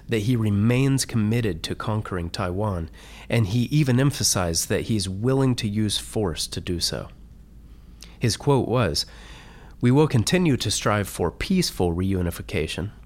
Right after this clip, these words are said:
but we will never promise to renounce the use of force, and we reserve the option of taking all measures necessary." End quote. So now that the inner circles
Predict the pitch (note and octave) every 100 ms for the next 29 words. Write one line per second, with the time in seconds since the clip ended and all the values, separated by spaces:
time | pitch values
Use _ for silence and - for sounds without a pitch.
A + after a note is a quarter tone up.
0 | - - - - - G#2 C#3 G2+ - -
1 | A#2+ A2 A2 G#2+ A#2+ C3 C3 G2 - G#2+
2 | E2+ - - A#2 G2 F#2+ G#2+ F#2+ - G#2
3 | G2 - - G2+ F#2 - A#2 A2 A2 G#2+
4 | G2 F#2 B2 C3+ F#2+ F#2 G2+ A#2 - D2
5 | - G2 - A2 - F#2+ - - A#2+ G#2
6 | F#2+ F#2 F2+ - F2+ E2+ G#2 F2 F2 D#2+
7 | - C2+ B1 - - - - - - -
8 | - - - - - - G2 F2 - D#2
9 | - - - - - - - - - -
10 | - - - - - A#2+ D#3 E3+ - A2+
11 | C3 C#3+ - A2 A2+ F2 - -